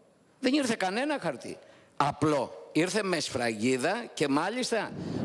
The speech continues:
το υπογράφει ο κύριος Χρήστος Φαραντάτος, υποστράτηγος.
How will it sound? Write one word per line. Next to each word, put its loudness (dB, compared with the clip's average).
το 4
υπογράφει 0
ο 2
κύριος 0
Χρήστος -2
Φαραντάτος, 0
υποστράτηγος. -2